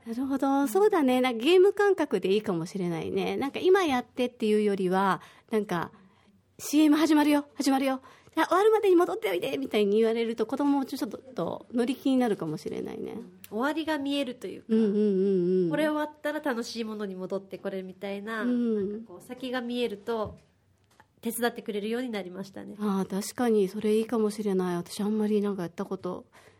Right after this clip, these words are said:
Speaker 1: 自分でやっちゃう
Speaker 2: うん。
Speaker 1: <laughs> タイプなので、
Speaker 2: そうです。
Speaker 1: 子供も巻き込むと、あの、癖になってくると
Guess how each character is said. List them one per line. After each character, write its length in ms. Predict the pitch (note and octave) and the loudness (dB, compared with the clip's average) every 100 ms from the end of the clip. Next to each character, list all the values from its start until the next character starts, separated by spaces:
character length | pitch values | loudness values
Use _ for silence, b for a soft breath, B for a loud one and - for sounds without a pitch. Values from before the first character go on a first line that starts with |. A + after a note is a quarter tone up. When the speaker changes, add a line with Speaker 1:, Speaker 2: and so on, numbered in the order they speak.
| b | b
Speaker 1:
自 100 | G3 | 0
分 200 | G#3+ C#4 | 2 4
で 80 | C4 | 4
や 80 | B3 | 0
っ 20 | |
ち 140 | B3 A3 | 0 2
ゃ 40 | |
う 60 | E4 | 2
Speaker 2:
う 20 | |
ん。 40 | - - | 0 -12
Speaker 1:
<laughs> 120 | B3+ | -2
タ 100 | D#4 | 0
イ 60 | E4+ | 2
プ 120 | A3 | 2
な 100 | A3 | 2
の 140 | F3 | 2
で、 80 | E3+ | 0
Speaker 2:
そ 100 | F#3 | 0
う 40 | D4+ | 4
で 60 | |
す。 0 | |
Speaker 1:
子 60 | E4+ | 4
供 100 | F4 | 6
も 120 | E4 | 4
巻 160 | E4 - | 2 0
き 40 | |
込 120 | D#4+ | 0
む 140 | C#4 A3 | 0 0
と、 260 | E3+ E3 B B - | -2 -4 B B -2
あ 100 | G3 | 0
の、 120 | F3 | 0
癖 260 | - D4 | -2 2
に 100 | A#3+ | 4
な 120 | E3+ D#3 | 2 0
っ 20 | |
て 180 | - - | -8 -8
く 140 | D3+ | -8
る 80 | - _ | -12 _
と 220 | - D3+ | -10 -10